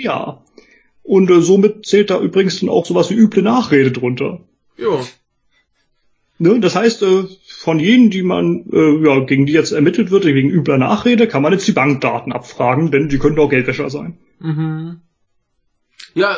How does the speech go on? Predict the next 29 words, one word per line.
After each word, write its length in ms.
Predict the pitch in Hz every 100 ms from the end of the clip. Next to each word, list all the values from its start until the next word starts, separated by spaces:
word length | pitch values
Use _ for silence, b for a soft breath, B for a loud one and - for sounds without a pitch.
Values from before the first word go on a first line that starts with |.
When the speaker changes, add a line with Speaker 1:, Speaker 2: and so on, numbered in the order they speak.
| -
Speaker 1:
Und 80 | 160
wenn 80 | 180
du 40 |
Speaker 2:
es 40 |
Speaker 1:
das 140 | 208 214
jetzt 160 | 202
nicht 120 | 208 196
verstehst, 500 | 175 - 226 220 175
ich 140 | 147
auch 180 | 131 -
nicht. 220 | - _ _ _ _ _ -
Speaker 2:
Es 180 | 151 170
ist 160 | 160
doch 120 | 156
logisch. 300 | 143 135 120
Jeder, 180 | 151 165
der 180 | 151 127
irgendwie 400 | 139 160 156 151
auch 140 | -
eine, 160 | 151 143 b b b b b _
das 340 | 156 156 160
geringste 520 | 165 151 202 226 -
Maß 540 | 156 147 156 160 - _ _ _ _ _ - -
an 140 | 147
krimineller 560 | - 151 151 143 139 127
Energie 340 | 123 120 123
hat 80 | -
oder, 300 | 117 113 110
oder 340 | 117 113 117